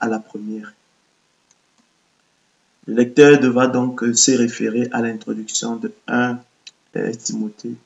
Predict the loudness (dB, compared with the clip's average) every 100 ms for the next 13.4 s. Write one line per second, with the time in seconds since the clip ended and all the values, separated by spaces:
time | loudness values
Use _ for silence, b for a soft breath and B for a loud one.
0 | _ -2 0 0 -2 -6 -10 -10 -10 -14
1 | -14 -16 -14 -16 -16 _ _ -18 B B
2 | B _ -2 2 4 4 2 -2 -4 -4
3 | -4 -6 -6 -4 -2 -2 -4 -10 -12 -18
4 | -16 -12 -10 -10 -12 -16 -20 -20 -12 -12
5 | -6 -2 -2 -6 _ _ _ _ _ _
6 | -4 0 0 2 -2 -4 -8 -12 -10 -10
7 | -10 -16 _ _ _ _ _ _ _ -12
8 | -10 -6 -4 -4 -8 -14 _ _ _ _
9 | _ _ _ _ _ _ _ _ _ _
10 | _ _ _ -12 -6 -4 -4 -6 -6 -6
11 | -12 -10 -12 -12 _ _ _ _ _ _
12 | -6 -6 -4 -8 -12 -14 -16 -20 -20 _
13 | _ -2 0